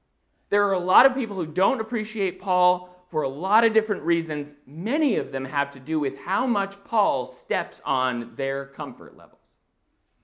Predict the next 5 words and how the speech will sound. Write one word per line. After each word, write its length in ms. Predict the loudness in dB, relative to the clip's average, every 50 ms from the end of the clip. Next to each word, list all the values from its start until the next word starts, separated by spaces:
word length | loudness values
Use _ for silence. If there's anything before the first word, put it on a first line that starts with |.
| _ _ _ _ _ _ _
Paul, 640 | -2 2 4 6 6 6 4 4 0 -4 -8 -14 -20 _ _ -8
throughout 420 | -2 0 2 4 4 4 2 0
the 60 | -2
Bible, 480 | -2 0 0 0 0 0 -2 -4 -4 -6 -12 -18 _ _
speaks 520 | -20 -20 -20 -18 -12 -12 -12 -12 -12 -16